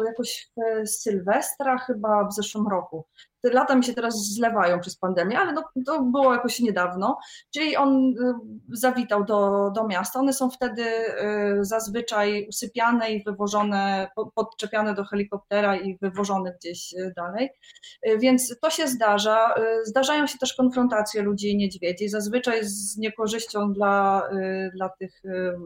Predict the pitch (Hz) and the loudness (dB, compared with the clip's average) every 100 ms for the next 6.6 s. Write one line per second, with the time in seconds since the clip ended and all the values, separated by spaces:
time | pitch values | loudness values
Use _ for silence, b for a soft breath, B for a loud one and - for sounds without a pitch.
0 | 180 185 185 185 170 170 175 202 202 202 | -6 -6 -6 -10 -8 -10 -4 -2 0 0
1 | 196 185 180 254 - B B B B - | 0 -2 -2 -4 -6 B B B B -6
2 | 220 226 226 214 202 214 214 214 214 208 | -4 -2 0 0 2 4 6 6 6 6
3 | 208 208 208 208 202 202 208 196 - 196 | 4 2 0 -2 -2 -2 -2 -4 -4 -4
4 | 208 208 202 - 202 196 185 196 196 - | -4 -4 -6 -4 0 0 0 -4 -4 -6
5 | - 196 190 185 185 - - - 214 220 | -4 0 0 0 -4 -12 -10 -4 -2 0
6 | 208 208 208 214 208 | 0 2 2 2 0